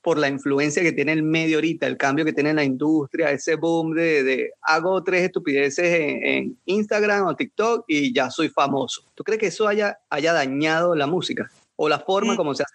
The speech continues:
Speaker 1: la música, la forma como llega a la gente?
Speaker 2: No, lo que tienen que, lo que, lo que, por lo, por lo, por donde yo lo veo es que eso siempre existió.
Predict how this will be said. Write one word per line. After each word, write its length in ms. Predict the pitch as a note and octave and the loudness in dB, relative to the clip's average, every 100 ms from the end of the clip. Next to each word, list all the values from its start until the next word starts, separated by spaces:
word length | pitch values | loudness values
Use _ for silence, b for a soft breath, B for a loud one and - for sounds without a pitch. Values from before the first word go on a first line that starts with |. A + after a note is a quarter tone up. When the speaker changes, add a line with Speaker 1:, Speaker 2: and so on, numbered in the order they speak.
| - | -6
Speaker 1:
la 80 | A#3 | -2
música, 320 | - - - | 0 0 -2
la 80 | A#2+ | -2
forma 260 | C#3+ C3+ E3 | 0 0 0
como 220 | D3+ B2 - | 0 -2 -2
llega 280 | D3+ D#3 D#3+ | 0 2 2
a 40 | |
la 100 | D3 | 0
gente? 260 | D3+ B2+ - _ - | 0 -2 -4 _ -2
Speaker 2:
No, 160 | C#4 | 0
lo 120 | B3 A#3 | 2 0
que 100 | B3 | -2
tienen 280 | C#4+ F#4+ | 0 -2
que, 260 | F#4 E4+ B3+ - | 0 0 0 -2
lo 100 | G#3+ | 0
que, 200 | G#3+ G#3 G3+ | 2 0 0
lo 60 | |
que, 160 | G#3+ G#3 | 0 -2
por 180 | G3 G#3+ | 0 0
lo, 240 | A3 G3+ - | 0 -2 -2
por 160 | G#3+ | 0
lo, 180 | A3+ G#3+ | 2 0
por 140 | - A3 | 0 0
donde 180 | A3 | 0
yo 80 | A3+ | 0
lo 160 | C4+ D#4+ | 2 2
veo 240 | D#4+ D#4 | 2 2
es 100 | D4 | 0
que 260 | - D4+ C#4 | 2 0 2
eso 220 | B3 C#4 | -2 -2
siempre 280 | - D4 C#4+ | -2 0 0
existió. 680 | D4+ - F#3 - C4+ G#3+ C3 | 0 0 -2 0 2 2 -2